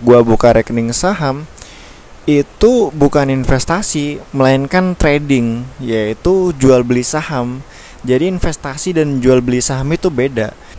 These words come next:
Kalau trading yang dilihat itu adalah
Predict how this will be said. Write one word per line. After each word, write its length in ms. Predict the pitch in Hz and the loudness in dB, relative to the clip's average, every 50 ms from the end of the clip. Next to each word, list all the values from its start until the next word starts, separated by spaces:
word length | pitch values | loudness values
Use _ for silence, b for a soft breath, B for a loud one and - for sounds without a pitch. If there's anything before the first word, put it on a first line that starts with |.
| B B B - - - - | B B B -20 -20 -20 -14
Kalau 320 | - - 135 131 135 131 131 | -2 2 4 6 6 6 4
trading 720 | - - - 180 196 190 170 147 143 139 147 151 156 151 | 2 0 0 0 0 0 2 2 2 2 2 -2 -2 -4
yang 160 | 151 147 143 | -2 -2 0
dilihat 560 | 139 139 139 139 139 135 123 139 151 160 - 147 | 0 2 2 2 2 2 0 0 -2 -2 -2 -2
itu 480 | 135 113 104 - - - 175 202 196 | -4 -4 -6 -8 -2 0 0 0 0
adalah 600 | 110 131 131 123 120 120 123 135 165 196 233 220 | 0 -2 -2 0 0 0 0 0 -2 -2 -4 -6